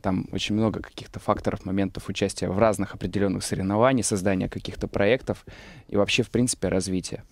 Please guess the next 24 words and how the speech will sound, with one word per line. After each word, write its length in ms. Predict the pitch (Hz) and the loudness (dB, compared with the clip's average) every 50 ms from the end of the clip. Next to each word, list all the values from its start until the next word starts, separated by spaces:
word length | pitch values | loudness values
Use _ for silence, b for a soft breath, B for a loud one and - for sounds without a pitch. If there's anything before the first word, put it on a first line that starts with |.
| B B B B B B B B B B - | B B B B B B B B B B -8
А, 320 | - 92 90 - 80 82 | -4 -4 -2 -2 0 -2
у 40 | 78 90 | 0 0
меня 280 | 101 104 110 113 117 113 | 2 2 4 4 4 4
нет 220 | 113 113 107 - | 4 4 2 0
таких 260 | - - - 98 - | -4 -10 -12 -10 -8
целей, 280 | - - 117 113 104 92 | 0 2 2 2 2 2
там, 280 | - 90 101 104 - - | 0 -2 -4 -4 -6 -10
какие-то 380 | - - - - 95 92 - 90 | -14 -12 -4 -4 -4 -2 0 0
места 320 | 101 101 - - 117 110 101 | 0 0 0 2 4 4 4
определенные 560 | 92 - 101 - 101 92 95 95 95 98 95 | 4 2 -2 -2 -2 0 0 0 0 0 0
занимать, 520 | 92 - 95 92 95 95 92 - - - - - - - - | 0 0 0 0 0 0 -2 -4 -8 -16 -20 -20 -20 -16 -12
я 180 | 90 87 98 101 | -6 -4 -4 -2
считаю, 400 | - - - - 101 98 95 90 | -4 -4 0 2 2 4 4 2
то 120 | - - | 0 -4
есть... 260 | 95 - - - - - _ _ _ - - | -6 -6 -6 -12 -18 -20 _ _ _ -8 -2
немного 400 | 107 113 113 117 120 113 104 107 | 0 2 2 4 4 4 4 2
некорректная 580 | 110 104 - 123 123 135 - - 110 104 101 | 2 4 4 6 6 6 4 4 2 2 2
формулировка 800 | - - 110 98 98 104 110 113 113 120 110 - - - - B B B B B B B | 2 2 0 2 4 4 4 6 6 4 4 2 0 -4 -4 B B B B B B B
именно 420 | 113 120 123 113 110 101 95 87 | 2 4 4 4 4 2 2 0
по 140 | - - - | 0 -2 -2
психологии, 580 | - - - - - 104 110 131 135 117 110 | 0 -2 -2 2 4 4 6 6 4 4 2
по 140 | 90 - 95 | 2 2 2
настрою. 560 | 92 92 - - - 117 120 127 123 101 80 B B B B B B B B B B B _ - | 2 0 0 0 2 4 6 6 6 4 2 B B B B B B B B B B B _ -4
А, 640 | - 87 95 95 92 92 90 90 90 104 - - | 0 2 4 4 4 4 4 2 0 -2 -2 -4